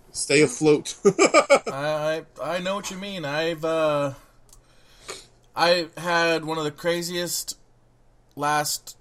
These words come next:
Speaker 2: um, well, now thirty-three days, but basically my April, the thirty days of April, I would have to say that it might have been the craziest days, craziest month of my life in a lot of ways. Um, I've had,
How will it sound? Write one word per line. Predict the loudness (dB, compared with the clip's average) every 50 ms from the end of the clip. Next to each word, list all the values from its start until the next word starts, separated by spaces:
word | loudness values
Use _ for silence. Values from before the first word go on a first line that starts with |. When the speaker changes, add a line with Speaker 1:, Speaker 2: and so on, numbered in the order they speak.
| -20 -16 _
Speaker 2:
um, | -6 -4 -4 -4 -4 -4 -4 -4 -6 -6 -8 -10 -14 -16 -18 _ -14
well, | -12 -10 -10
now | -8 -6 -6 -8
thirty-three | -8 -8 -10 -10 -10 -10 -8 -8 -8 -6
days, | -8 -8 -8 -10 -12 -14
but | -12 -10 -8 -8 -10 -12 _ _ _ _ -10
basically | -8 -8 -6 -8 -8 -8 -6 -6 -6
my | -6 -6 -6 -6 -8
April, | -8 -10 -10 -8 -8 -8 -8 -10 -10 -12
the | -14 -14
thirty | -10 -10 -8 -8 -8
days | -8 -8 -8 -10 -10
of | -10 -12
April, | -12 -12 -10 -10 -10 -10 -12 -14 -18 _ _ _ _ _ _ _ _ _ -20 -20 _ _ _ _ _ _ _ _ _ _ _ _ _ _ _ _ _ _
I | -2 0 2 2 4 4 2 2 0
would | 0 -2 -2 -4 -6 -10
have | -8 -4 -4 -4 -4 -4
to | -8 -10
say | -6 -4 -4 -4 -2 -4
that | -4 -6 -6
it | -8
might | -8 -8 -6 -4 -4 -4
have | -4 -4
been | -4 -4 -6 -6 -6
the | -6 -4 -2 -2 -4
craziest | -4 -8 -8 -6 -6 -6 -6 -6 -10 -10 -10 -8
days, | -6 -4 -4 -4 -4 -4 -6 -6 -8 -8 -8 -10 -10 -10 -12 -16 -18 _ _ -12
craziest | -10 -8 -8 -6 -8 -8 -8
month | -8 -6 -4 -4 -6 -6 -8 -12 -10
of | -10 -10 -8 -6
my | -4 -4
life | -2 -2 -4 -4 -6 -8 -12 -14
in | -14 -12
a | -8
lot | -6 -4 -4 -4
of | -4
ways. | -4 -6 -6 -6 -8 -10 -12 -14 -16 -16 _ -14
Um, | -10 -8 -8 -8 -8 -10 -10
I've | -10 -8 -8
had, | -6 -4 -2 0 0 0 0 0 -2 -2 -6 -8